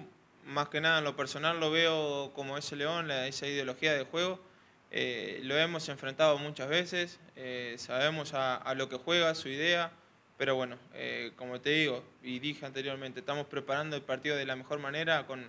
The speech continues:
con nuestra idea para tratar de, de, obviamente, contrarrestar la, las virtudes de ellos y, y sacar nuestras ventajas y tratar de traernos los tres puntos.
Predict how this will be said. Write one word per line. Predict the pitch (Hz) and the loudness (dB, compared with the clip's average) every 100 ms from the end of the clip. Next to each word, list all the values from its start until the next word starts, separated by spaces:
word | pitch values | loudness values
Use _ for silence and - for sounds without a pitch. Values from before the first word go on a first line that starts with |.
| - | -10
con | - 139 | -6 -4
nuestra | 139 139 139 | -4 -2 -2
idea | 139 165 185 185 - - _ - | 2 4 2 0 -12 -20 _ 4
para | 131 123 | 4 6
tratar | 127 147 147 | 2 4 4
de, | 143 135 | 4 0
de, | 135 | 0
obviamente, | 143 143 156 147 | 0 -2 -2 -4
contrarrestar | 131 131 127 131 131 147 | -4 -2 -2 -2 -2 0
la, | 143 127 120 120 | 2 2 0 -2
las | 135 | -2
virtudes | 139 131 175 165 | -2 0 4 6
de | 165 175 | 6 4
ellos | 190 190 185 | 4 -2 -2
y, | 147 131 117 | -2 -2 -4
y | |
sacar | 139 135 147 | -4 -2 0
nuestras | 147 131 135 | -2 -2 -2
ventajas | 135 127 156 170 151 | -2 0 0 0 -6
y | 131 | -6
tratar | 131 143 | -4 -2
de | 139 | -2
traernos | 131 135 135 | -4 -6 -6
los | 127 | -8
tres | 127 127 | -10 -12
puntos. | 147 131 - | -12 -12 -14